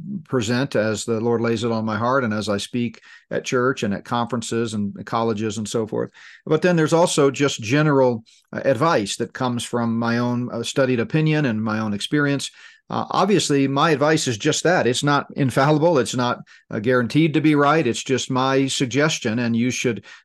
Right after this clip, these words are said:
uh, do your own research and, uh, take it or leave it. Uh, it's not something that's a moral issue. I've mentioned many times that taking the digital I D is not a moral issue, um,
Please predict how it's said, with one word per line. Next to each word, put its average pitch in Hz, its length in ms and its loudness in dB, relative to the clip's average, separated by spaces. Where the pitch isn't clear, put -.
uh, 117 100 -2
do 123 120 0
your 135 260 4
own 135 100 2
research 139 560 0
and, 101 260 -2
uh, 110 160 -2
take 131 300 0
it 123 80 2
or 117 100 2
leave 131 220 2
it. 175 180 -2
Uh, 113 380 0
it's 113 160 -6
not 123 200 -2
something 120 380 -2
that's 110 180 -2
a 120 60 -2
moral 127 360 4
issue. 123 280 0
I've 107 100 0
mentioned 120 300 0
many 127 220 0
times 131 400 0
that 113 160 0
taking 127 500 -2
the 123 100 -2
digital 123 380 2
I 127 200 0
D 123 200 2
is 110 120 0
not 139 260 2
a 131 80 4
moral 120 600 2
issue, 127 460 2
um, 101 480 -2